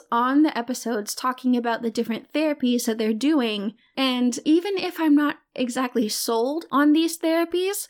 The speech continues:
I'm kind of left scratching my head because these things aren't new.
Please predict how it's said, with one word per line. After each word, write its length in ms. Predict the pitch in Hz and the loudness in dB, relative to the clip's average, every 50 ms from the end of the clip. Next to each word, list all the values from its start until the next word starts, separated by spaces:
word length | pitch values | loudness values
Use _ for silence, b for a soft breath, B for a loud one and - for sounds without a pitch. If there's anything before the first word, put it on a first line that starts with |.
| _ _ | _ _
I'm 180 | - 311 320 320 | 0 2 2 0
kind 440 | - - - - 494 494 480 453 440 392 | 0 -6 -12 -12 -10 -8 -4 -2 -2 -2
of 120 | 311 302 | -2 -4
left 340 | 294 294 339 370 392 - - | -2 0 0 0 -2 -4 -8
scratching 600 | - - - - 370 370 381 - - 359 311 285 | -10 -10 -6 -6 -4 -4 -4 -4 0 4 4 4
my 140 | 269 233 233 | 4 4 2
head 500 | 247 277 - - 427 440 320 - - - | 0 -2 -2 -4 -2 -2 -4 -4 -2 -2
because 440 | 285 277 - - 302 285 269 - | -4 -2 -2 -2 -2 -2 -2 -2
these 260 | 294 311 320 339 330 - | 0 0 0 0 -2 -4
things 360 | - 415 440 480 330 311 - - | -4 -2 0 0 0 0 0 -2
aren't 240 | 277 285 277 - - | -2 -2 0 0 0
new. 640 | 220 226 226 233 240 302 415 427 240 202 147 - | 2 2 2 4 2 2 2 0 -2 -2 -4 -8